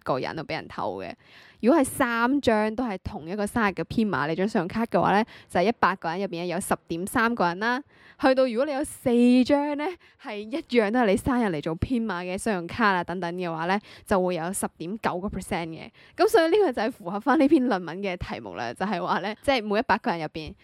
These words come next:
有十一個人嘅荷包用自己嘅生日嚟做密碼，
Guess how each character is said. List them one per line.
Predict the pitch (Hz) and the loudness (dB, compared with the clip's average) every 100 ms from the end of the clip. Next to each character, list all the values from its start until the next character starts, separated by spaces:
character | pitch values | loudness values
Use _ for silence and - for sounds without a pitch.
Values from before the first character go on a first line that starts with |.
| _ | _
有 | - 233 | -2 0
十 | 226 | 2
一 | 196 233 | 2 2
個 | 180 | 0
人 | 202 | -2
嘅 | 208 | -2
荷 | 208 - | -2 -2
包 | 185 180 214 _ - | 0 0 -2 _ -2
用 | 214 202 208 | 0 0 -2
自 | 190 | -2
己 | 185 311 - _ - - | 0 0 -2 _ -8 0
嘅 | 262 | 2
生 | 262 214 | 4 2
日 | |
嚟 | 139 | 0
做 | 165 | -6
密 | 165 | -8
碼， | - 98 87 | -8 -8 -8